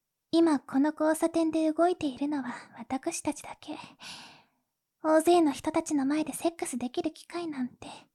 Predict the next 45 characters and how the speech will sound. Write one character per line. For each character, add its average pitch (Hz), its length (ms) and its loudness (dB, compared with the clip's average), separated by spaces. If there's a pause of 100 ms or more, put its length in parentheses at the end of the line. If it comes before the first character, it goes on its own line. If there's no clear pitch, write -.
(300)
こ - 120 -2
の 247 100 2
先 294 300 -6
な 285 140 -2
い 339 60 -2
か - 120 -4
も 320 100 -2
し - 120 -6
れ 262 100 -2
ま 285 100 -2
せ 349 160 0
ん 359 80 2
わ 320 80 -2
よ。 240 160 -6 (1900)
さ - 420 -10
あ、 349 40 -2 (260)
早 330 240 0
く、 - 100 -18 (800)
私 359 500 2
の 359 160 2
お 349 40 0
ま 370 140 2
ん 392 60 -2
こ 349 120 -4
に、 311 120 0 (460)
あ 269 100 2
な 302 140 4
た 311 100 0
の 277 240 4
大 320 60 4
き 302 140 -2
な 262 140 0
お 240 60 -2
ち 330 180 -2
ん 339 80 2
ち 349 120 0
ん 277 60 2
を 254 40 0
入 233 80 -2
れ 277 120 -4
て 311 100 -4
く - 80 -6
だ 339 140 0
さ - 120 -10
い。 - 260 -12